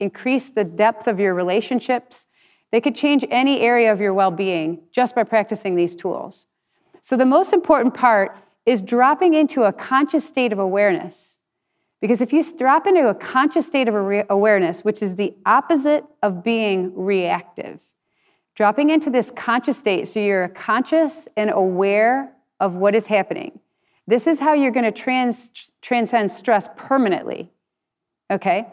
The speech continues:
So when I work with stress, I teach people how to rewire their brain. And rewiring your brain takes practice,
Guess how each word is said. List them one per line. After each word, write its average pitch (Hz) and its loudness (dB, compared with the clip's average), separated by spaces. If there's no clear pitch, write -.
So 254 2
when 254 2
I 320 4
work 311 2
with 254 2
stress, - -2
I 233 4
teach 320 -2
people 311 0
how 226 2
to 214 2
rewire 196 2
their 180 0
brain. 170 -2
And 208 -2
rewiring 294 2
your 214 0
brain 196 -2
takes 208 -6
practice, - -6